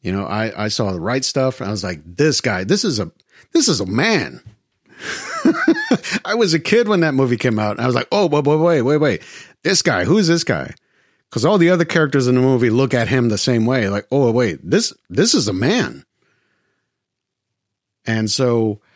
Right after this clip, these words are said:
watching that movie, I, it's like, I recognized the name. I wrote it in my memory for all time. Sam Shepard, that's this guy.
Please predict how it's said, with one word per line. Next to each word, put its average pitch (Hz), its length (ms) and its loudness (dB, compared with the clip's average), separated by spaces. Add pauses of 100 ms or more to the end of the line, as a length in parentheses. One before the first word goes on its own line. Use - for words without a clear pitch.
(300)
watching 156 340 0
that 151 120 2
movie, 160 460 2 (360)
I, - 240 -4
it's 123 340 -4
like, 104 180 0
I 131 160 2 (280)
recognized 123 720 0
the 120 60 2
name. 120 280 2
I 95 240 -2
wrote 120 400 2
it 139 100 0
in 127 180 2
my 113 280 2
memory 123 500 2
for 107 320 -2
all 143 240 0
time. 101 460 -2 (340)
Sam 147 300 0
Shepard, 92 360 -2
that's - 220 -4
this 98 160 -4
guy. 78 280 -10